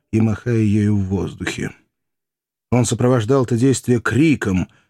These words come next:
намереваясь привлечь внимание всадника. Сигнал этот оказался излишним.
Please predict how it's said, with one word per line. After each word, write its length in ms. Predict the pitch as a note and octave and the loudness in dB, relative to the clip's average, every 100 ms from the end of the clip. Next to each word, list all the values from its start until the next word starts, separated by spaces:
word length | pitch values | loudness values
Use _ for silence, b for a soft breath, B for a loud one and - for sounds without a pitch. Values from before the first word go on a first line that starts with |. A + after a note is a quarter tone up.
| _ | _
намереваясь 500 | G#2 G#2 A2 A2+ G#2+ | -2 0 2 2 0
привлечь 500 | - G#2+ A2 A#2+ G#2 | -2 0 2 2 0
внимание 400 | G2+ A2+ A2+ A2 | 0 2 2 0
всадника. 800 | A2+ - B2 F#2+ F#2+ - F#2 - _ _ _ _ _ _ _ _ _ _ _ | -2 -4 -4 -4 -6 -8 -8 -8 _ _ _ _ _ _ _ _ _ _ _
Сигнал 460 | - G#3+ G#3 A#3 G3+ | -4 0 2 2 0
этот 180 | F3 D#3+ | 0 -2
оказался 540 | E3 D3+ D3+ - B2 | 0 0 0 -2 -2
излишним. 680 | G2 F#2+ - - F2 D#2+ | -2 -4 -6 -6 -8 -12